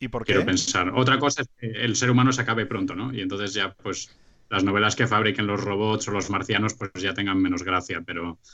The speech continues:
Speaker 2: pero no, la, la, la novela, en la, la novela es inagotable porque la realidad es inagotable y, y, y como es el género literario que mejor refleja la realidad,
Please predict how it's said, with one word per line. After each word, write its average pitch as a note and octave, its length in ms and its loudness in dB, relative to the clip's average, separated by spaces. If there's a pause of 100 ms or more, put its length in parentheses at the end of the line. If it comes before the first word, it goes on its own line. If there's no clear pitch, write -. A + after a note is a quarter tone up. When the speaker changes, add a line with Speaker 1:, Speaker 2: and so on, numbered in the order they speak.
(200)
Speaker 2:
pero G#2 160 4
no, A#2 160 6
la, G2+ 240 4
la, G2+ 400 -2 (540)
la A2+ 160 2
novela, B2+ 340 4
en A#2 80 -2
la, A2 140 2 (240)
la A2+ 180 -2
novela C3 200 4
es C3 100 0
inagotable C3 480 2
porque B2 220 -4
la A2+ 140 -2
realidad A2 440 -2
es A2 240 -4
inagotable F#2 680 -2
y, F2+ 280 -8 (280)
y, G2 460 2
y G2 60 0
como G2+ 220 4
es G#2+ 60 4
el A2+ 100 2
género A2 220 4
literario A2 440 2
que G2+ 60 -4
mejor G2+ 380 -6
refleja G2+ 380 -4
la G2+ 140 0
realidad, G2+ 460 0